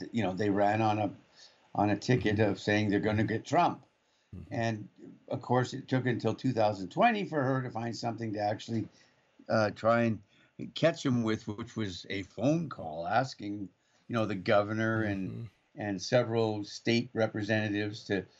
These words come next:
Speaker 1: you know, ask the governor to, to recount because, you know, the, the number of votes was
Speaker 2: Mm-hmm.
Speaker 1: so slim. I think it was eleven or twelve thousand,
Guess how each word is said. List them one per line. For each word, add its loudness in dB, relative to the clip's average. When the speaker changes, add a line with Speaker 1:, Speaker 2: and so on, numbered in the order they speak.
Speaker 1:
you -8
know, 0
ask 2
the -4
governor 2
to, 0
to -2
recount 0
because, -4
you 0
know, 2
the, 4
the -2
number 4
of 2
votes 0
was -4
Speaker 2:
Mm-hmm. -8
Speaker 1:
so -2
slim. -2
I -4
think -8
it -10
was -10
eleven -8
or -12
twelve -18
thousand, -14